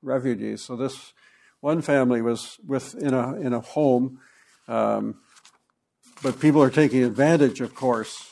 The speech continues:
of these situations. And so it's a mother, father, and a twelve-year-old daughter, and wh-, whatever home they're in, the, the owner was insisting that the twelve-year-old daughter sleep in a room with another man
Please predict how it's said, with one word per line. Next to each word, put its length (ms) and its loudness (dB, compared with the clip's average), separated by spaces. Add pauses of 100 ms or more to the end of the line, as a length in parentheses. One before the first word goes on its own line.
of 120 -16
these 260 -8
situations. 880 -10 (560)
And 100 -14
so 140 -2
it's 160 -2
a 300 0 (760)
mother, 300 2
father, 380 4
and 80 0
a 40 -4
twelve-year-old 640 2 (240)
daughter, 420 2 (600)
and 220 -8
wh-, 180 -8
whatever 360 -2
home 280 2
they're 240 2
in, 240 2
the, 220 -8 (260)
the 300 -8
owner 500 -2 (460)
was 160 -14
insisting 540 -8
that 160 -10
the 60 -16
twelve-year-old 600 -4
daughter 320 0
sleep 320 -12
in 80 -10
a 80 -8
room 260 -4
with 160 -12
another 320 -10
man 460 -10